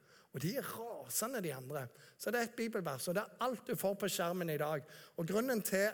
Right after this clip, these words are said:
at vi har bare én ting på skjermen i dag, det er som en svensk kollega alltid sa når han talte,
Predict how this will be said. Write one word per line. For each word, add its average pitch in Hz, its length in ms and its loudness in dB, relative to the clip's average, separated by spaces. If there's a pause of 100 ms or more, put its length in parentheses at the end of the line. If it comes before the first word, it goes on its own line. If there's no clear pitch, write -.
at 175 180 2
vi 175 160 0
har 180 160 2
bare 185 220 2 (100)
én 190 240 4
ting 190 220 0
på 180 100 -2
skjermen 170 380 0
i - 20 -2
dag, 208 300 2 (340)
det 170 80 2
er 160 80 4
som 185 160 2
en 185 80 4
svensk 185 640 2
kollega 175 340 4
alltid 151 300 0
sa 170 160 2
når 160 240 -2
han 196 260 2
talte, 170 540 2